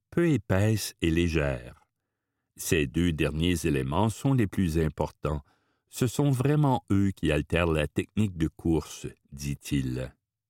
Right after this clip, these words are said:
À vélo, pas besoin de matériel dispendieux. Les grands principes de l'entraînement à la course, en faire fréquemment, augmenter progressivement la charge,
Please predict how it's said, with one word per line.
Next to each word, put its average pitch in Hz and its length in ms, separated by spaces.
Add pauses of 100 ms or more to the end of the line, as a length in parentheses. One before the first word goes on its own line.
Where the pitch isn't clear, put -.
(960)
À 85 140
vélo, 139 560 (160)
pas 147 140
besoin 127 420
de 98 160
matériel 104 640
dispendieux. 98 880 (1000)
Les 127 140
grands 170 280
principes 98 580
de 80 80
l'entraînement 82 680
à 80 60
la 76 160
course, - 560 (300)
en 69 120
faire 71 360
fréquemment, 85 880
augmenter 82 580
progressivement 80 760
la 76 120
charge, 104 600